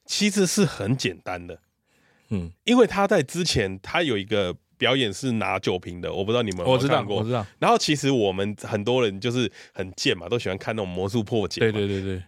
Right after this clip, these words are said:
Speaker 1: 他其实那个不是酒瓶。
Speaker 2: 啊。
Speaker 1: 他其实是一个壳，壳，里面在藏的一个酒瓶。
Speaker 2: 哦。
Speaker 1: 所以他把那个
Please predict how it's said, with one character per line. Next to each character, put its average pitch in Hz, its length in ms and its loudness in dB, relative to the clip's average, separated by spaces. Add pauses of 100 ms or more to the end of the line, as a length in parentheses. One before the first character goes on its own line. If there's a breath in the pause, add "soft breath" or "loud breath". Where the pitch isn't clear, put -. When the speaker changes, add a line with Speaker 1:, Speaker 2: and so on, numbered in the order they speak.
Speaker 1:
他 277 100 0
其 160 160 -2
实 110 140 -10
那 156 60 2
个 113 60 0
不 92 100 -6
是 101 60 -6
酒 85 160 -6
瓶。 - 140 -20 (440)
Speaker 2:
啊。 92 220 -6 (360)
Speaker 1:
他 214 160 0
其 - 140 -2
实 123 120 -2
是 139 140 0
一 104 200 -4
个 92 400 0 (460)
壳， - 220 -8
壳， 90 400 -8 (480 soft breath)
里 113 160 -4
面 165 180 0
在 165 80 0
藏 117 320 -4
的 165 100 4
一 110 160 -4
个 104 80 -4
酒 101 160 -4
瓶。 - 240 -16 (500)
Speaker 2:
哦。 139 180 0 (160)
Speaker 1:
所 - 160 2
以 - 20 4
他 208 160 0
把 120 280 0
那 156 140 0
个 175 140 2